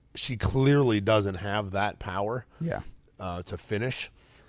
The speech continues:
Speaker 1: And she's fighting a girl that's only nine and one, but I saw this girl fight, uh, Tabitha Ricci. Tabitha came up, she was a one fifteen-er,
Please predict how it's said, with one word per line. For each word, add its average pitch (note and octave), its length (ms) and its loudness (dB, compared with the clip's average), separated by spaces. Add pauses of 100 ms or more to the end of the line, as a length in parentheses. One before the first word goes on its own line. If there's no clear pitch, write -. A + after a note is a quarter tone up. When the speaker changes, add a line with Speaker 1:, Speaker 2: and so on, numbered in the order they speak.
(260)
Speaker 1:
And G2+ 380 0
she's - 200 -4
fighting F#3 280 4
a B2+ 60 2
girl A2+ 240 0
that's G#2 160 0
only A2 180 2
nine G2+ 260 0
and F2+ 140 -4
one, G2 280 -6 (380)
but G2 360 4 (500)
I G#2 160 2
saw B2 380 4
this A2 260 -2
girl G2 300 0
fight, G2 560 -2 (440)
uh, F2+ 440 -4
Tabitha F#2+ 320 -2
Ricci. F2+ 340 -10 (460)
Tabitha G#2+ 840 2 (460)
came A2+ 320 -2
up, A2 180 2
she - 140 -4
was G2+ 140 -2
a F#2+ 100 0
one G2+ 260 -2
fifteen-er, G#2 640 -2